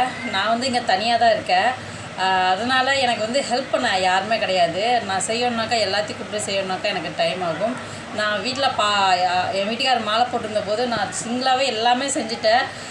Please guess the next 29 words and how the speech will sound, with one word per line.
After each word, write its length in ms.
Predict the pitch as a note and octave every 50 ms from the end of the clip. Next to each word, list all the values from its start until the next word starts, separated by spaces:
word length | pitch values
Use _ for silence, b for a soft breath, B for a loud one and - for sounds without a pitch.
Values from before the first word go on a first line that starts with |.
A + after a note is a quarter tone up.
| B B B B -
ஆஹ், 280 | G#3 G#3+ G#3+ G#3 G#3
அப்போ 180 | G3+ G3 - A3+
எல்லாத்துக்குமே 520 | G#3+ G3+ G#3 A#3+ C4+ C4+ - D4 C4+ D4+ D#4
நல்லா 300 | D4+ C#4 B3 A#3+ A#3+ C4+
இருந்தது, 260 | C#4 C4+ C4 C4+ C4+
சாப்பாடு 340 | - B3+ A#3+ A#3 A#3 B3+ B3
குழம்பு 220 | A#3 A#3+ B3 B3 B3
எல்லாமே 300 | A3+ A3+ A#3 A#3+ B3+ C4+
நல்லா 240 | B3 A#3 A3 A#3 A#3
இருந்துச்சு. 320 | A#3 A3+ A3 G#3+ - C4+
ஆனால் 260 | C4 B3 A#3 A#3 A3+
வந்து 200 | G#3+ G#3 A3 A#3+
ரொம்ப 260 | C4 A3+ G#3 A3+ B3 C#4
அன்னைக்கு 280 | C#4+ C4+ B3 A#3 G#3+ A3 G#3 F#3+ F#3+
ரொம்ப 180 | F#3 F#3 G3 B3
கஷ்டப்பட்டேன். 640 | A#3+ G#3+ E3+ - - A#3+ - - G#3 E3 - E3+ D#3+
அப்போ 180 | D#3+ D#3 - F3 - -
கா-, 180 | F#3 F3 F3 -
பாப்பா 280 | G3+ G3 G#3 G3 - A#3 -
கன்சீவாக 480 | G3 F#3 F#3+ G3+ - - B3 B3 A#3+
இருந்து 240 | A3 G#3 G#3 G#3+ A3 G#3+
இருந்தா, 300 | G3 F3+ F3 D#3+ F3 D3+ D3 - - B B B B B B - - -
ஆஹ், 200 | F#3 F#3 F#3 F3+ - -
தேர்ட் 220 | - A3+ A#3+ A#3+ A3+ A3+
மந்த்து, 340 | A#3 B3 B3+ A#3+ - B3+ G#3+ G#3 F#3 E3+ E3 E3 - - - - - - - -
ஆஹ், 200 | F#3+ G3 F#3 F3+ F3
ஃபோர்த் 320 | - - A#3 B3 B3 - C4
மந்த் 220 | B3 B3+ C4 -
என்னமோ 180 | C4 B3 B3 B3+